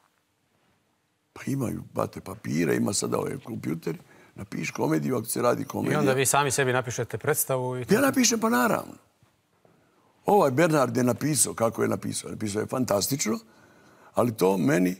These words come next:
Speaker 1: nije bilo dovoljno, nisam mogao izraziti sebe, pa sam ja stavio jedno šezdeset posto teksta je
Speaker 2: Sebe.
Speaker 1: moga, četrdeset posto od gospodina Bernarda. I ja mislim da se gospodin Bernard na to ne bi ljutio. Jer to je moje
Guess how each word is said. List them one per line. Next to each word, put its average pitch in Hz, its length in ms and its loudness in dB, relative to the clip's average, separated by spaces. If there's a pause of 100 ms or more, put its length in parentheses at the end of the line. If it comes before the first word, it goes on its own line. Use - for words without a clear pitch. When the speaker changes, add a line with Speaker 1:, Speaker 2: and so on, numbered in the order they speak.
(140)
Speaker 1:
nije 139 260 2
bilo 127 300 2
dovoljno, 113 400 0
nisam - 320 0
mogao 69 200 0
izraziti 117 460 -2
sebe, - 240 -2
pa - 120 -10
sam 120 140 -4
ja 120 140 0
stavio - 420 -2 (500)
jedno 117 200 0
šezdeset 113 600 0
posto 110 340 -2
teksta 101 420 -4
je - 40 2
Speaker 2:
Sebe. - 80 0
Speaker 1:
moga, 82 280 2 (360)
četrdeset 123 520 -2
posto 110 300 -2
od 107 80 -4
gospodina 113 540 -2
Bernarda. 165 580 -2 (640)
I 120 160 2
ja 165 260 2 (120)
mislim 127 360 0
da 107 80 0
se 101 120 -4
gospodin 92 460 -2
Bernard 60 380 -2
na 58 120 -4
to - 160 -8
ne 53 160 -6
bi 52 100 -6
ljutio. - 520 -10 (880)
Jer 101 120 -4
to 151 160 4
je 127 180 2 (600)
moje 151 480 2